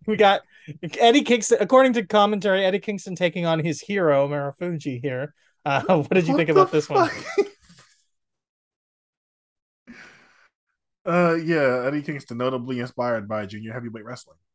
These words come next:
Speaker 2: Uh, <laughs> Eddie
Speaker 1: Eddie Kingston, two years younger than Marufuji. <laughs>
Speaker 2: Yeah. Also, <laughs> just,
Speaker 1: And he's
Speaker 2: just,
Speaker 1: like,
Speaker 2: just,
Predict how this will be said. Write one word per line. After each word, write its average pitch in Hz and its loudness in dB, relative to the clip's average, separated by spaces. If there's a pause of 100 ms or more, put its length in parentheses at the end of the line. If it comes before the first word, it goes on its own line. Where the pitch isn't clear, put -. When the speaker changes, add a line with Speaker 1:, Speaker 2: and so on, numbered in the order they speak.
(320)
Speaker 2:
Uh, 110 -6 (200)
<laughs> - -20
Eddie 131 -10
Speaker 1:
Eddie 311 6
Kingston, 302 -2 (200)
two 311 2
years 233 -4
younger 185 -2
than 156 -4
Marufuji. 156 -4
<laughs> - -14
Speaker 2:
Yeah. 233 2 (360)
Also, 254 0
<laughs> - -
just, 285 -2 (520)
Speaker 1:
And 254 2
he's 254 2
Speaker 2:
just, 269 6
Speaker 1:
like, 226 6
Speaker 2:
just, - -20